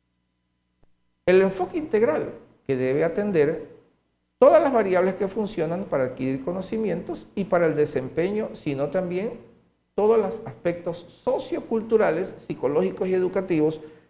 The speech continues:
que un niño necesita para convivir en sociedad, para debatir, para crear, para aceptarse éticamente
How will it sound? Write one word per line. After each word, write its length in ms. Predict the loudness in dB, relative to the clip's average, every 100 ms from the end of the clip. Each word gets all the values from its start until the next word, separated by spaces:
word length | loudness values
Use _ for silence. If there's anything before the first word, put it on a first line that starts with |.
| -4
que 60 | -2
un 80 | 0
niño 220 | 0 0
necesita 580 | -4 -6 -8 -8 -8 -6
para 260 | -2 -2
convivir 360 | -4 -6 -4 -4
en 100 | -8
sociedad, 480 | -12 -16 -12 -12 -12 -6
para 180 | -2 -2
debatir, 560 | 0 -2 -2 -6 -4
para 220 | -6 -6 -2
crear, 420 | 2 2 0 -8 -18 _ _ _ _ _ _ _ _ _ _ _ _ _ 0
para 180 | 2 2
aceptarse 1200 | 0 -4 -2 -2 -2 -8 -20 _ _ -8 -6 0
éticamente 680 | 0 0 -4 -4 -6 -12